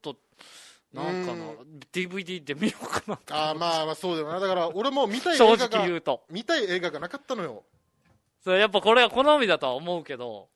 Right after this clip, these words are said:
Speaker 2: そう。だから、俺も普通にセックスアンドザシティとか見たかったし。
Speaker 1: <laughs> お前が見るな。
Speaker 2: ちゃんと。
Speaker 1: お前がセックスアンドザシティ見るな。タイトルだけで入っただろ、お前、
Speaker 2: あと、
Speaker 1: 絶対。
Speaker 2: アン、アン・ハサウェイの主演の映画とか見たかったしな。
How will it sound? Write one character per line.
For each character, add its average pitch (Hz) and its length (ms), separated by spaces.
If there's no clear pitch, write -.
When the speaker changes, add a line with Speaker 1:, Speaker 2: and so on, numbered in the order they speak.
Speaker 2:
そ 151 460
う。 - 20
だ 190 80
か 202 60
ら、 - 60
俺 247 140
も 254 180
普 - 60
通 247 160
に 214 100
セ - 160
ッ 220 40
ク - 140
ス 240 100
ア 226 80
ン 226 60
ド 202 80
ザ 214 140
シ - 140
テ 220 80
ィ 175 60
と - 80
か 127 80
見 160 120
た - 80
か 196 60
っ - 80
た 139 80
し。 - 80
Speaker 1:
<laughs> 220 240
お 226 40
前 208 240
が 226 100
見 160 140
る 175 100
な。 151 200
Speaker 2:
ち - 80
ゃ 156 60
ん 151 80
と。 - 240
Speaker 1:
お 131 80
前 160 180
が 165 100
セ 196 120
ッ 196 80
ク 196 100
ス 220 100
ア 214 120
ン 208 100
ド 202 100
ザ 196 280
シ 196 180
テ 143 120
ィ 123 60
見 127 80
る 156 120
な。 101 200
タ 208 120
イ 269 100
ト 254 100
ル 165 100
だ 240 120
け 214 80
で 147 80
入 139 120
っ - 20
た 123 120
だ 110 80
ろ、 101 100
お - 20
前、 175 120
Speaker 2:
あ 175 60
と、 175 220
Speaker 1:
絶 - 100
対。 196 100
Speaker 2:
ア 208 60
ン、 214 160
ア 208 140
ン・ 220 100
ハ 208 140
サ 233 100
ウ 214 60
ェ 170 140
イ - 20
の 139 240
主 180 180
演 175 100
の 175 120
映 175 100
画 175 80
と 165 80
か 143 60
見 151 80
た 202 80
か 170 80
っ - 20
た - 100
し - 120
な。 156 80